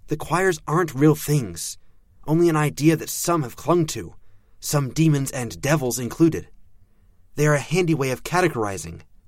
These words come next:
"A dangerous way of categorizing," I said. "Like calling something a goblin, when it could be something else entirely.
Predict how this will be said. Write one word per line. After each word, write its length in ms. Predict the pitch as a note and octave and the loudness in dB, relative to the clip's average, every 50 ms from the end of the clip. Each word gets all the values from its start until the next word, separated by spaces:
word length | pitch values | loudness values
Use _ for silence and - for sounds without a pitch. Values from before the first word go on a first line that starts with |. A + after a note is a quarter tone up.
| - - - - - - - - _ _ _ _ _ _ _ _ _ - | -20 -20 -20 -20 -20 -20 -20 -20 _ _ _ _ _ _ _ _ _ -10
"A 120 | F2+ F#2 | -8 -8
dangerous 640 | E2 D#2 E2 G#2 A#2 B2+ A#2 - G#2 F#2 F2 - - | -8 -4 0 0 2 2 2 0 -2 -4 -4 -6 -6
way 160 | - F2+ F2 E2 | -8 -6 -8 -8
of 140 | D#2+ - | -8 -8
categorizing," 720 | - - G#2 F#2+ F2+ E2+ F2 F2 F2 E2+ - D#2+ E2 D#2+ D#2+ - - - | -6 -4 -4 -4 -4 -4 -4 -4 -4 -4 -6 -10 -12 -12 -14 -16 -18 -16
I 140 | - - F2+ | -14 -12 -10
said. 420 | F2 - - F2 F2 E2+ - F2+ - - - - - - - - - - - _ _ _ _ - - - | -8 -8 -6 -6 -8 -10 -12 -14 -14 -18 -20 -20 -20 -20 -20 -20 -20 -20 -20 _ _ _ _ -20 -10 -6
"Like 240 | - G#2+ - - - | -6 -6 -4 -4 -4
calling 280 | - A#2 A2+ G#2 F#2 - | -2 0 0 0 0 -2
something 280 | - A#2 - - G2+ | -2 -2 -2 -4 -8
a 80 | F2+ F2 | -8 -6
goblin, 540 | E2+ - G2 A2 A2+ F#2 E2 E2 D#2+ D#2+ - - - - - _ - _ - | -4 -2 0 0 0 0 -2 -8 -12 -14 -16 -20 -20 -20 -20 _ -20 _ -10
when 140 | - A2+ G#2+ | -6 -6 -6
it 80 | G#2 - | -4 -2
could 180 | - C3+ A#2+ | -2 -2 -2
be 100 | G2+ A2 | -2 -2
something 360 | G2+ - A#2+ A2 - G#2+ G2+ G#2 | -4 -4 -4 -4 -4 -4 -2 -2
else 220 | G#2+ G2 - - | -2 -2 -4 -6
entirely. 720 | - F#2+ E2+ - - A#2+ A2+ F#2 E2+ E2 D#2 D2 D#2 - | -12 -12 -8 -4 -2 -2 -2 -2 -4 -8 -12 -16 -20 -20